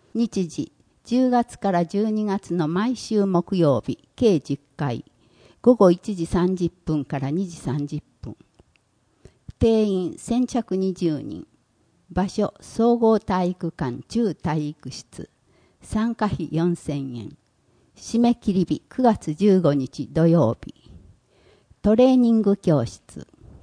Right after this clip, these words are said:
一または二の教室を二日間受講された方には、最終日に修了証を発行します。修了後は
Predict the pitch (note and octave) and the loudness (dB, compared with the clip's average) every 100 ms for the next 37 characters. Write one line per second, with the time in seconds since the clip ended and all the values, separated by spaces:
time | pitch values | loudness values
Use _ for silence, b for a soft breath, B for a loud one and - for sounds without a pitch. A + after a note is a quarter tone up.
0 | - _ _ _ _ _ _ G3 - B3+ | -20 _ _ _ _ _ _ -14 -6 -4
1 | A#3+ - G#3+ - F#3+ D#3+ E3 A#3 G3 - | -4 0 -2 2 4 4 4 2 2 0
2 | F3+ E3+ - - D#3+ D#3 D3+ - - - | 2 2 2 -4 2 2 2 -4 -14 -4
3 | B3+ A3+ G3 E3 C#3+ E3 - G3+ G3 F#3+ | -2 0 0 0 0 0 4 4 4 0
4 | F#3 - E3+ D#3+ - C#3 B2+ B2 b b | 0 -2 -4 -6 -4 -4 -4 -6 b b
5 | b b - - A3+ A3+ - G3+ E3+ D#3+ | b b -6 0 0 0 2 4 6 4
6 | D3+ D3+ - A#3+ B3 A3 G3+ - F#3+ E3+ | 2 0 6 6 8 10 8 6 6 8
7 | E3 D3+ D#3 - _ D3+ C3 - - C3 | 8 4 0 -12 _ -4 -4 -6 -12 -12
8 | - - b b b b b - - B3+ | -16 -20 b b b b b -6 2 4
9 | B3 A3 G#3+ F#3 F#3 F#3+ - | 6 6 6 6 2 2 -2